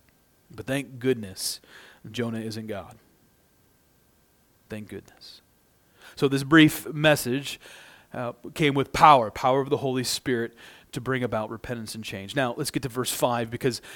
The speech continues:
that's where we see the move toward repentance and change in Nineveh. We read in verse five that Nineveh believed God. You read that word in your English, believed. And then they matched what they believed with their actions.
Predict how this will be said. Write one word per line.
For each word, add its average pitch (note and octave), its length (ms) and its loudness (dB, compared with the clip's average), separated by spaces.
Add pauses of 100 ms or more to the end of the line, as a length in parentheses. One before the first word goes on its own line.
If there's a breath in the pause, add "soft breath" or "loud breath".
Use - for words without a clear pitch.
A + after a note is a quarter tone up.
(140 loud breath)
that's C3 360 2
where C3 120 2
we A#2 240 -6
see D3+ 360 0
the A#2+ 120 -2
move C3 500 0
toward A2 400 -4
repentance G#2+ 640 -8
and G#2+ 260 -12
change G#2 360 -8
in G#2 120 -10
Nineveh. G2 360 -10 (640 loud breath)
We C#3 140 -2
read D#3+ 180 6
in C#3 100 2
verse C3 240 2
five B2+ 320 2
that B2+ 200 2
Nineveh C#3 340 2
believed C#3 760 0
God. G2 420 -6 (200)
You A2 160 -12
read A#2 120 -8
that A2+ 140 -4
word A#2 160 -6
in A2+ 80 -10
your A2+ 120 -6
English, A2 300 -8
believed. A#2+ 520 0 (520 loud breath)
And A#2+ 160 -8
then B2+ 400 -2
they B2 220 -2
matched C3+ 420 0
what A#2+ 120 -8
they A#2 120 -2
believed A2 460 -8 (320 loud breath)
with A#2+ 200 -4
their B2+ 180 2
actions. A2+ 640 0